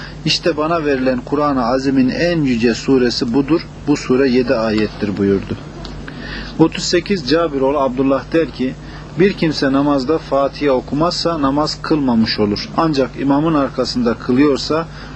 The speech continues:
okumayabilir." Bu zayıftır. Otuz dokuz, Hişam bin Zuhre'nin azatlı kölesi Ebu Saib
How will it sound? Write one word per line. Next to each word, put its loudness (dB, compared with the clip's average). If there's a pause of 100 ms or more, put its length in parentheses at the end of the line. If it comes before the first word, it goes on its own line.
(100)
okumayabilir." 0
Bu 2 (140)
zayıftır. -2 (2000)
Otuz 0
dokuz, -2
Hişam -2
bin -4
Zuhre'nin 0
azatlı 0 (520)
kölesi 2
Ebu 0
Saib -2